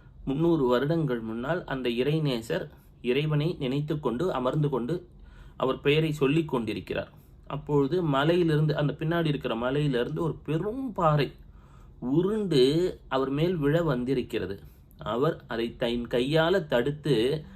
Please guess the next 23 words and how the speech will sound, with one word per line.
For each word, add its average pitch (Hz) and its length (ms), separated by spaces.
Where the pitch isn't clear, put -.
அந்த 131 280
மலை, 139 460
அந்த 127 240
பாறை 160 380
அப்படியே 160 360
இருக்கு. 147 640
அந்த 170 440
பாறையில 220 920
ஆண்கள் 196 340
உள்ளே 175 320
செல்ல 151 280
அனுமதி 151 300
உண்டு. 147 260
அங்கே 147 240
சென்று 180 420
வைத்து 147 400
பார்த்தால் 147 440
அவருடைய 143 420
கை 233 280
ரேகை 214 560
அப்படியே 170 340
அந்த 190 140
பாறையில 185 600